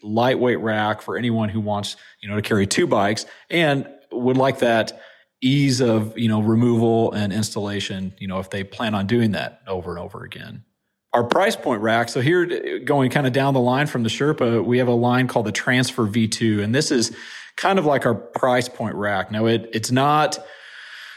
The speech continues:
void of any features. You know, it still has a lot going for it, even in that price point range. And one of the racks in that category, the, the Transfer V two in our two bike, two inch model specifically is R V compatible, which is a,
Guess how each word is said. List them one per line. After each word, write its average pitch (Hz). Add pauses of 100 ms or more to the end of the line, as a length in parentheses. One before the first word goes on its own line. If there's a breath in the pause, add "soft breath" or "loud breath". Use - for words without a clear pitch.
(100)
void 139
of 120
any 131
features. 131
You 117
know, 110
it 104
still 131
has 131
a 120
lot 117
going 120
for 107
it, 107
even 113
in 107
that 101
price 107
point 98
range. 101
And 104
one 117
of 156
the 123
racks 110
in 123
that 113
category, 110
the, 104 (160)
the 101
Transfer 135
V 123
two 104
in 107
our 98
two -
bike, 104 (140)
two 190
inch 107
model 98
specifically 101
is 95
R 117
V 113
compatible, 104
which 117
is 110
a, 107